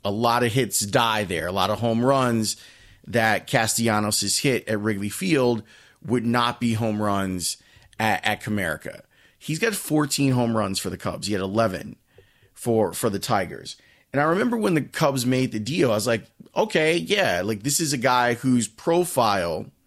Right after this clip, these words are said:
seems to play really well for what the Cubs need." They need someone to lengthen their lineup.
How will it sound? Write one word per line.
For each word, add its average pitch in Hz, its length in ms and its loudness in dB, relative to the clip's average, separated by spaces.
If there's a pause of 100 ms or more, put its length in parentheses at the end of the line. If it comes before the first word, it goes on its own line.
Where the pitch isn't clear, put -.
(880)
seems 175 640 2
to 160 120 2
play 120 760 0 (100)
really 123 460 0
well 107 420 4
for 104 180 -2
what 101 200 2
the 101 80 -6
Cubs 98 380 0
need." 123 400 2 (360)
They 110 120 0
need 131 260 0
someone 127 480 2
to 135 140 2
lengthen 113 880 2
their 107 300 2
lineup. 110 500 2